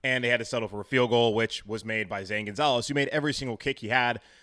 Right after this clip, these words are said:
during the day. And we saw the former Panthers kicker, Joey Slye, did not have as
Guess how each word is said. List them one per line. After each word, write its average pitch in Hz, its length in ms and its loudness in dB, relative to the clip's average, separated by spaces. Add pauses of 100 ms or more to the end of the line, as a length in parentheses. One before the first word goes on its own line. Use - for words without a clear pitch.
during 113 160 -4
the 95 80 -10
day. 196 300 8
And 143 120 -2
we 151 80 0
saw 135 340 4 (260)
the 117 80 -8
former 254 240 8
Panthers 135 320 2
kicker, 139 240 -2
Joey 120 220 -2
Slye, 160 380 6 (220)
did 220 80 -4
not 247 160 6
have 202 300 8 (100)
as 170 380 4